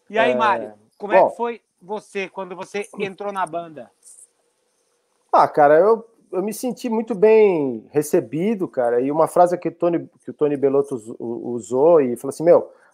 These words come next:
Speaker 2: aqui é uma empresa, né? Você é músico, né, contratado, é uma empresa fora do palco. Do, no palco, a gente é uma banda, entendeu? Então, sempre fui muito bem tratado,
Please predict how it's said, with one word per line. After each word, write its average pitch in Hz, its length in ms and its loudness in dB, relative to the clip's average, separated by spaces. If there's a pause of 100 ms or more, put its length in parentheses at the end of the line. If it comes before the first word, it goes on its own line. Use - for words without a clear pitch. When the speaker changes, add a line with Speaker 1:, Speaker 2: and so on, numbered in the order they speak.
Speaker 2:
aqui 139 260 2
é - 20 8
uma 190 120 4
empresa, 170 640 4 (460)
né? 151 340 0
Você 139 420 0 (100)
é 127 200 -2 (100)
músico, 135 480 -4
né, 127 180 0
contratado, 156 560 2
é - 20 4
uma 196 100 6
empresa 190 400 6
fora 214 340 4
do 190 120 0
palco. 135 340 0
Do, 196 140 2
no 233 200 4
palco, 233 480 4
a 170 60 2
gente 190 220 -6
é - 20 0
uma 247 140 2
banda, 202 520 0
entendeu? 113 260 -16 (440)
Então, 185 220 -2
sempre 233 260 0
fui 220 140 -4
muito 202 200 -6
bem 170 160 -2
tratado, 180 580 4